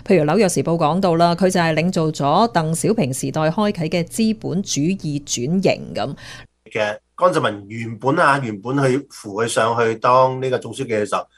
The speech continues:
Speaker 2: 其實佢係因為民運嘅關係啊，佢係左轉嘅，其實啊，繼續做呢一個所謂治理整頓啊，從八九年到九二年。鄧小平南巡之後，咁佢就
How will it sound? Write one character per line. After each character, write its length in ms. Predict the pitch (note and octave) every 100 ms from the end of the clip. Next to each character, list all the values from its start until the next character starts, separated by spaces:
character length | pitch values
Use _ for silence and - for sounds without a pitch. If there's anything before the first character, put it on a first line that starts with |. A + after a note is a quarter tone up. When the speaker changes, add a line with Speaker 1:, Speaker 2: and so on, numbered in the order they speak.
| - _ _
Speaker 2:
其 140 | - A#2
實 200 | C3 C3+
佢 200 | C3+ C3+
係 360 | B2 A#2 A2 _
因 200 | D#3 D#3+
為 180 | D3+ A2+ - _
民 140 | - G#2
運 260 | A2 A2+
嘅 60 | B2 A#2
關 220 | C3+ C3
係 220 | A2+ F2+
啊， 220 | A2 G2+ -
佢 140 | A#2
係 140 | A2 -
左 280 | G#2+ C3 D3+
轉 180 | A#2+
嘅， 220 | B2+ A2+ F#2
其 60 |
實 100 | G#2+
啊， 200 | G#2+ G2+ G2+ -
繼 80 | B2+ B2
續 200 | A#2 - _
做 220 | - A2+ A#2+
呢 60 |
一 60 | D3
個 100 | B2+
所 400 | - A2 C3 A#2+
謂 200 | G#2+ -
治 120 | -
理 80 | A#2+
整 200 | A2+ C3+
頓 200 | C#3 A2+
啊， 160 | A2 G2+ -
從 160 | G#2+
八 140 | B2 A#2+
九 200 | A#2 B2+
年 140 | G2+
到 140 | A2+ G#2+
九 160 | F#2
二 80 | G#2+
年。 240 | A#2 G2 F#2 _ - _ - -
鄧 140 | D3
小 180 | C#3 F#3
平 220 | F3+ A2+
南 220 | A2 A2+
巡 160 | A2+ A#2
之 160 | F#3+ F3+
後， 240 | A#2 - _ _
咁 200 | A#2+ D3+
佢 160 | D3+ C3+
就 340 | A#2 G#2